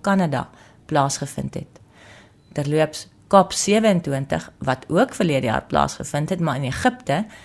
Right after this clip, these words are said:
was die sewenentwintigste konferensie van partye van die V N se raamwerkkonvensie oor klimaatsverandering. Tydens cop vyftien in Montreal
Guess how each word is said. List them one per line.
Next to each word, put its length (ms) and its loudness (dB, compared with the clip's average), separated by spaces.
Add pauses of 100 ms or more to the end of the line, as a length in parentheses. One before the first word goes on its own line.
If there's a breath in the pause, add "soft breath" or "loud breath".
(220 loud breath)
was 220 2
die 140 2
sewenentwintigste 840 2
konferensie 640 -4
van 160 -6
partye 560 0 (100)
van 140 -4
die 120 -4
V 120 -10 (300)
N 60 0
se 180 -4
raamwerkkonvensie 1160 0 (380 loud breath)
oor 180 2
klimaatsverandering. 1040 -2 (1120 loud breath)
Tydens 400 2
cop 240 0
vyftien 580 -2
in 260 -4
Montreal 600 -4